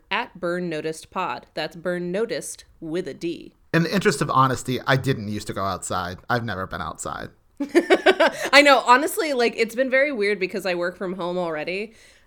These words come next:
Speaker 1: And I don't like leaving my house. And so, like, people are like, "Oh, man, everyone's going, like, stir crazy with quarantine." I'm like, "I,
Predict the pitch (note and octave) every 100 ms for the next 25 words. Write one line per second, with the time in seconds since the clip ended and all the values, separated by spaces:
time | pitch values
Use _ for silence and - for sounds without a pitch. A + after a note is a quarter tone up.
0 | _ F3+ F#3 F3 E3+ E3 D#3 E3+ E3+ E3+
1 | - E3 F3+ E3+ F3 E3 E3+ D#3+ G3 G#3+
2 | - F3 F3 E3 D#3+ D3+ D3+ - F3 D#3+
3 | E3 F#3 F#3 F3 F3+ - B3 B3 B3 A#3+
4 | A#3+ A#3+ A#3 A#3 A3+ G#3+ - A#3+ B3+ A3
5 | G#3+ G3+ G#3 A3 B3 B3 G#3 E3+ F3 F3+
6 | F3+ - G3+ B3+ C4 A#3+ G3